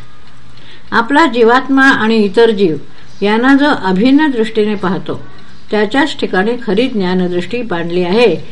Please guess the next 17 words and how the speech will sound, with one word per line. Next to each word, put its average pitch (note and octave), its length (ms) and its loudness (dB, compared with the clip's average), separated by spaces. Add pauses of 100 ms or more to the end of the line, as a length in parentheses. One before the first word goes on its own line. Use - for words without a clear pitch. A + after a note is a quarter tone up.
(200)
असे A3 380 -2 (3500)
म्हणण्यासारखं G3+ 720 2 (100)
नाही. C#3 140 -6 (800)
जो A3 240 4 (420)
सर्व A3+ 240 6
शक्ती, B3 680 -2
अनंतात्मा, A3 840 0 (100)
सर्व G#3+ 360 2
वस्तूंच्या G#3 500 -2
अंतर्यामी G3+ 680 -2
असणारा G3+ 420 -2 (540)
आणि C4+ 180 0
अद्वितीय G#3+ 500 0
असा A3 300 2
चिदात्मा G3+ 960 0
आपल्या A3+ 320 0
अंतःकरणात G#3 680 0